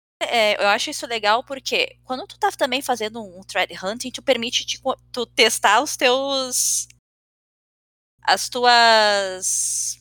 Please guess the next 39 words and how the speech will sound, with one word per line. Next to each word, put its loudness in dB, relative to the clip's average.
os -6
teus 0
pontos -4
fortes 2
e -10
os -8
teus -4
pontos -8
fracos -2
e -10
conhecer -4
ele, -4
né? -8
Ah, 2
vamos -8
testar 2
isso -8
aqui, -8
por -6
exemplo, -4
dentro -6
do -12
meu -6
ambiente. -4
Se -10
isso -10
aqui, -10
o, -12
se, -4
por 4
exemplo, 2
alguém 2
malicioso -2
com -6
esse 0
acesso 0
consegue -2
fazer -4
isso. -6